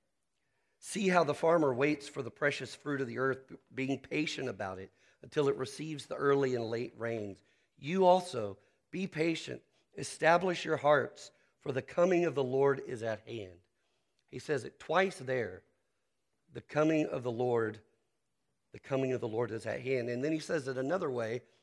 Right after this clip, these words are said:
as we're gonna see in verse nine, where he says, "The judge is standing at the door."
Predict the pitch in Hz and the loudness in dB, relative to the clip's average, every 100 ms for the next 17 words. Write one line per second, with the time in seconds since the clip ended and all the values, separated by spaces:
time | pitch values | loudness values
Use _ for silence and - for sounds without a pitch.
0 | _ - 110 117 120 - 123 113 107 107 | _ -10 -8 -6 -6 -4 -6 -4 -6 -8
1 | - 135 117 110 110 113 117 - 117 113 | -2 0 0 -2 -4 -6 -8 -12 -8 -8
2 | 101 _ _ _ _ 131 110 107 151 131 | -10 _ _ _ _ -12 -10 0 4 4
3 | 117 113 - 127 123 110 107 - 101 92 | 0 -8 -6 -4 -4 -4 -8 -10 -10 -10
4 | 85 | -10